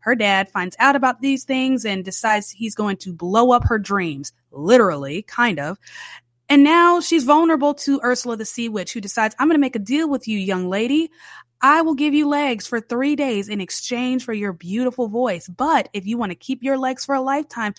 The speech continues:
you need to get that man to give you a true love's first kiss or true love's kiss or whatever by th-, the, uh, by sunset on the third day."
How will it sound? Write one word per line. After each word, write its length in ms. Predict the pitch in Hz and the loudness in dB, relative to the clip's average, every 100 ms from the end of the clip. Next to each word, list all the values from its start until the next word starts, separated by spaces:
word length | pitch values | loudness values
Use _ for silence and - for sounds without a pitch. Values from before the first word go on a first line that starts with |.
| - - | -16 -16
you 220 | 180 247 | -6 0
need 120 | 262 | 0
to 100 | 214 | -2
get 220 | 190 226 247 | -6 -6 -4
that 120 | 240 | -4
man 240 | 233 214 | -2 -4
to 80 | 190 | -6
give 180 | 196 214 | -6 -4
you 100 | 185 | -4
a 60 | |
true 280 | - 269 277 | -6 -2 0
love's 280 | 254 240 233 | 0 -2 -4
first 320 | - 226 - | -6 -6 -6
kiss 300 | - 185 - | -8 -8 -6
or 100 | 165 | -10
true 240 | - 277 277 | -8 -4 0
love's 220 | 254 233 | 0 -2
kiss 240 | - 208 | -8 -8
or 80 | 170 | -8
whatever 580 | 170 240 196 165 151 202 - - - | -2 0 0 -4 -12 -14 -16 -20 -14
by 260 | 196 214 185 - | 2 2 2 0
th-, 200 | 240 214 | 0 0
the, 140 | 190 180 _ | -4 -8 _
uh, 240 | 196 185 180 | -4 -2 -2
by 160 | 180 | -4
sunset 600 | 175 - 311 339 - 196 - | -4 2 4 4 2 -2 -2
on 120 | 202 | -6
the 60 | 175 | -4
third 380 | - 196 185 | -2 0 0
day." 280 | 170 202 139 | 0 0 0